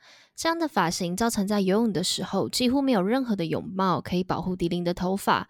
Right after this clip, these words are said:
因此她希望使用Soul Cap设计的泳帽参加比赛。这种泳帽是由特大的细原料组成的，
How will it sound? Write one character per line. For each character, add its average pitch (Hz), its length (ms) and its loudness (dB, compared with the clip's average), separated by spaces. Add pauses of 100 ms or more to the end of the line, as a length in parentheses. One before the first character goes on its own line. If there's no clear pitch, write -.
(340)
因 302 180 -2
此 214 280 0
她 - 180 -6
希 277 180 -2
望 294 160 2
使 - 180 -4
用 196 200 0
Soul 208 260 0
Cap - 280 -4
设 202 200 -2
计 196 160 -2
的 151 120 0
泳 113 200 -4
帽 196 200 -2
参 196 180 -4
加 185 160 0
比 - 160 -10
赛。 - 320 -2 (320)
这 311 140 -4
种 285 180 4
泳 170 180 0
帽 196 240 2
是 202 200 0
由 151 120 2
特 254 280 2
大 226 180 0
的 175 140 0
细 247 240 0
原 190 180 0
料 208 160 2
组 - 160 -10
成 - 240 -6
的， 143 220 -2